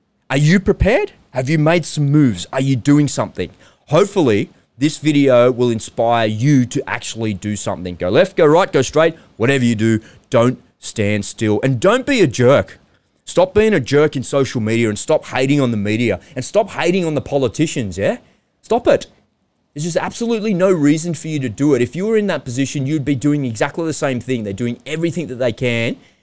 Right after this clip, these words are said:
to actually mitigate this circumstance. You might not agree with every decision that they make,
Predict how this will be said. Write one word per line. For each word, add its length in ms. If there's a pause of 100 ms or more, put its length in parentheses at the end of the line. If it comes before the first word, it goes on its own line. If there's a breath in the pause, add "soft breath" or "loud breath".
(120 soft breath)
to 140
actually 560 (160 loud breath)
mitigate 580
this 140
circumstance. 720
You 80
might 180
not 140
agree 320
with 240
every 260
decision 480
that 140
they 160
make, 340